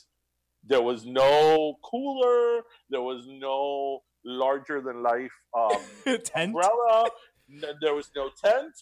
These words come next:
Speaker 1: And I was like, "See, when you wanna take a kid to the beach and you don't wanna literally move," I mean, obviously, when you have a baby and an infant, it's different.
Speaker 2: It's different. It's a different story.
Speaker 1: It's different. But, oh, yeah, you know, he's a little bit bigger. So I was like, "You know what?" I brought him to the beach, and he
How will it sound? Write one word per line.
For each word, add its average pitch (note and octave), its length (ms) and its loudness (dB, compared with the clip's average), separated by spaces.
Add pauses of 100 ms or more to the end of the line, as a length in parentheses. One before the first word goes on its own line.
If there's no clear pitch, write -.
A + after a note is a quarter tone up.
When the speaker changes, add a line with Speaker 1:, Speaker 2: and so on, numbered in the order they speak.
(220)
Speaker 1:
And D#3 100 -2
I D#3+ 80 2
was F3 140 -2
like, C#3+ 180 -4
"See, G#3 380 -16 (140)
when D#3+ 180 -4
you D#3+ 80 -8
wanna G#3 280 -2
take C4 160 -10
a G#3 60 -4
kid G3 220 -16
to - 80 -20
the C#3 180 -10
beach D#3+ 200 -20 (100)
and C3+ 140 -18
you C#3 60 -12
don't D#3+ 120 -10
wanna F3+ 140 -6
literally D#3+ 680 -10 (240)
move," D#3+ 460 -8 (180)
I G3+ 80 2
mean, G#3 180 -8
obviously, A3+ 400 -8
when D3+ 160 -12
you D3+ 60 -12
have F#3 120 -6
a D3+ 80 -2 (100)
baby C3+ 320 -10
and A#2 80 -16
an G#2+ 100 -18
infant, G#2+ 340 -18
it's - 200 -20
different. A3 180 -14
Speaker 2:
It's - 160 -16
different. G#2+ 300 -14
It's - 80 -20
a D#3+ 40 -20
different D3 220 -16
story. - 280 -18
Speaker 1:
It's - 160 -20
different. A#2+ 320 -10 (220)
But, F3 120 -2
oh, E3+ 60 0
yeah, F#3 180 2
you A#3+ 120 -4
know, G#3 120 -6
he's F3+ 100 -12
a F3+ 80 -4
little D#3+ 160 -6
bit C#3 140 -10
bigger. G#2+ 280 -10
So C3+ 140 -4
I C3+ 40 0
was D#3 160 -4
like, B2+ 140 -6
"You C#3+ 120 -16
know F#3 100 -6
what?" D3+ 280 -2 (640)
I E3+ 100 0
brought F3 300 -2
him F#3+ 120 -8
to - 160 -20
the C#3 100 -8
beach, - 480 -20 (240)
and B2 240 -8
he C#3 260 -20